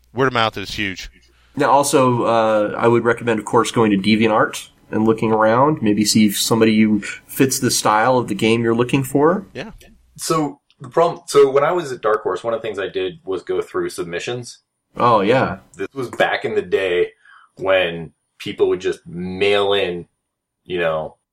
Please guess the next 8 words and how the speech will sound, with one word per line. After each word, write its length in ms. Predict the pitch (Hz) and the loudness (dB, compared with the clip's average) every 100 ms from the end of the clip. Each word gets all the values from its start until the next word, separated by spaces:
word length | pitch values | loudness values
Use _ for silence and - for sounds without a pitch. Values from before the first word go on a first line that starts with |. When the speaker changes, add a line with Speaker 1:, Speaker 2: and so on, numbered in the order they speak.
| _ | _
Speaker 3:
art, 420 | 104 92 87 - - 90 - | 2 2 2 -4 -16 -20 -20
three 260 | - 95 101 | -10 -8 -8
consecutive 480 | - 95 90 90 87 | -8 -2 -2 -2 0
pages, 340 | 87 87 85 | 0 0 -2
what 160 | 92 85 | -2 2
have 200 | 82 82 | 0 0
you. 120 | 80 - - - _ | -6 -10 -20 -20 _
And 360 | 104 92 90 | -4 -4 -6